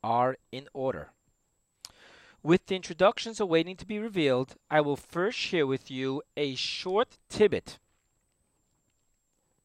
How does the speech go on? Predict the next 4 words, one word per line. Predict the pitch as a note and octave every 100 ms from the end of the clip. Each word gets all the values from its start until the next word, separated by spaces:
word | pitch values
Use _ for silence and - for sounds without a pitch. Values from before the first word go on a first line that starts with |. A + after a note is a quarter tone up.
| _ - - - -
of | C#3+ B2+
how | D3 D#3+ D3+
mysticism | D3 G#3 - G#3 - G3 G3+ F3+
treats | - - A3+ C3+ - -